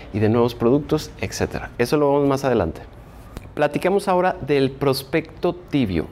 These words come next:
Llega a tu página, no te conoce, seguramente no ha trabajado antes contigo, quizás tenga una referencia por un amigo o algo, pero no, no, no te ubica bien.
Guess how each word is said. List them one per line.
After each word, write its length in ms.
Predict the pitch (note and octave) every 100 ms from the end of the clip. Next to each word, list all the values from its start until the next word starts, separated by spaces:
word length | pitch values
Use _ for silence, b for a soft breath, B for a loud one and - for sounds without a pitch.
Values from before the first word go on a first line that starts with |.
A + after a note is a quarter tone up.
| - B2
Llega 260 | D#3+ F3
a 80 | F3+
tu 100 | E3+
página, 500 | - B2+ - C3+ B2 -
no 460 | C3 C3+ D3 D#3+ E3+
te 160 | F#3
conoce, 480 | F3+ D#3 A#2+ A#2 C3+ B B -
seguramente 580 | - C3+ D#3 D#3+ D#3
no 180 | C3+ C3+
ha 80 | D#3+
trabajado 480 | E3+ D#3+ D3+ C#3 C3
antes 220 | C3 C3+
contigo, 460 | C3+ B2 A#2+ A2 G#2+ B B -
quizás 440 | F3 D3+ - A#3
tenga 200 | G#3 G3
una 140 | G3 F#3
referencia 720 | D#3 C#3 A#2+ C3 C3+ D3+ -
por 140 | A#2
un 140 | A#2+
amigo 480 | A#2+ B2 B2 A2+ A2 -
o 140 | A2+
algo, 240 | A2 G#2+ G#2+ -
pero 180 | C3+ C3+
no, 380 | D3 E3+ G3+ E3+
no, 220 | E3 F#3 F#3 -
no 200 | F#3 G3+
te 120 | G#3
ubica 340 | E3+ C#3 -
bien. 220 | A#2+ D2